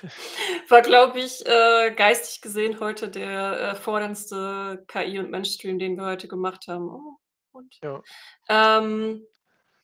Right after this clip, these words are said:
Speaker 1: weil es
Speaker 2: Gut.
Speaker 1: einfach ein so unfassbar schwieriges Thema ist, äh, wo man stundenlang drüber reden kann, haben wir auch gemacht. Und ich,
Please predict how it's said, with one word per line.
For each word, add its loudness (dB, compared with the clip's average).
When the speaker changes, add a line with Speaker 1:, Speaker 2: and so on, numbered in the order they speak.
Speaker 1:
weil 8
es 2
Speaker 2:
Gut. 2
Speaker 1:
einfach 2
ein 2
so 0
unfassbar -2
schwieriges -2
Thema -2
ist, -6
äh, -2
wo -2
man -4
stundenlang -4
drüber -8
reden -4
kann, -6
haben -2
wir -2
auch -6
gemacht. -6
Und -8
ich, -8